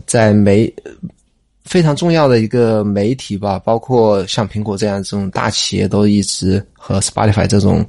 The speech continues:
呃，涉及到大量的金主在背后的一些，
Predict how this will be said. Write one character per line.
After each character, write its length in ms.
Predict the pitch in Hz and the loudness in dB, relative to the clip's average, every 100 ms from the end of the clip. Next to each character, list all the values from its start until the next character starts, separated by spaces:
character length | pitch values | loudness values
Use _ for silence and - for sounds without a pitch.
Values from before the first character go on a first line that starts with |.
| - _ _ _ _ | -8 _ _ _ _
呃， 500 | - 90 87 78 69 - - _ _ _ _ - | -4 0 2 0 -2 -6 -12 _ _ _ _ -14
涉 240 | - - 131 | -6 0 0
及 160 | - | 2
到 180 | 110 101 | 0 0
大 260 | 98 127 117 | 0 0 2
量 220 | 113 107 | 2 2
的 220 | 101 92 | 0 -2
金 280 | 92 - 131 | -4 -2 0
主 200 | 123 92 | -2 -4
在 140 | 87 | -2
背 180 | 95 92 | -2 -2
后 200 | 95 101 | -2 -2
的 100 | 98 | -2
一 60 | 92 | -2
些， 420 | - 98 95 87 | -2 0 0 0